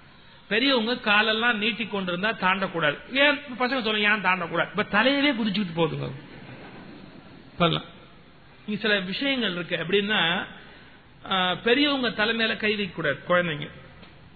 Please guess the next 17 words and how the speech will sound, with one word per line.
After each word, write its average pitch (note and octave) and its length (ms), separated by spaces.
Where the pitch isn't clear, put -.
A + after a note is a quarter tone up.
நம்மளை G3 340
விட G#3+ 220
வயசுல G#3+ 640
இல்ல G3+ 140
பூஜையில A3+ 540
பெரியவங்க G#3 480
யாரோ E3+ 640
அவங்க G3+ 240
சிரசுல B3 440
போய் A3 100
கை G#3 240
வச்சா G#3 300
நம்ம G3 380
பவர் A3 400
இழுத்துடும், G#3 640
அவங்க E3 200
இழுத்துருவாங்க, D#3+ 480